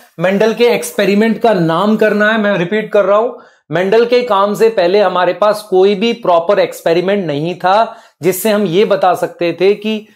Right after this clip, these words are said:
हाँ भाई, हेरिडिटी कुछ होती है। मेंडल के काम के बाद प्रॉपर एक्सपेरिमेंट्स आए, जिसे हमने क्या बोला, उस एक्सपेरिमेंट का नाम है हाइब्रिडाइजेशन एक्सपेरिमेंट। मेंडल ने वो एक्सपेरिमेंट किस पे किया? पी प्लांट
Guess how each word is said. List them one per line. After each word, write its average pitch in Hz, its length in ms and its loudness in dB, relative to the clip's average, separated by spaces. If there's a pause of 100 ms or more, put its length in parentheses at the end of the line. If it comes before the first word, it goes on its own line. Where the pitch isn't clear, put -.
(180)
हाँ 180 220 0
भाई, 208 180 2 (400)
हेरिडिटी 175 580 0
कुछ 208 240 -4
होती 156 280 0
है। 127 240 -2 (280)
मेंडल 202 420 2
के 254 180 2
काम 196 380 0
के 214 180 0
बाद 170 300 2 (160)
प्रॉपर 180 440 2
एक्सपेरिमेंट्स 190 880 -2 (180)
आए, 156 300 2 (400)
जिसे 175 220 0
हमने 202 300 0
क्या 185 240 2
बोला, 160 360 0
उस 196 260 -2
एक्सपेरिमेंट 185 560 -2
का 180 140 0
नाम 156 280 -4
है 202 80 0
हाइब्रिडाइजेशन 139 800 -2
एक्सपेरिमेंट। 131 560 -6 (320)
मेंडल 185 280 0
ने 208 120 2
वो 202 140 2
एक्सपेरिमेंट 175 540 -2
किस 143 160 -6
पे 180 160 0
किया? 180 320 -2
पी 147 240 -4
प्लांट 147 360 -6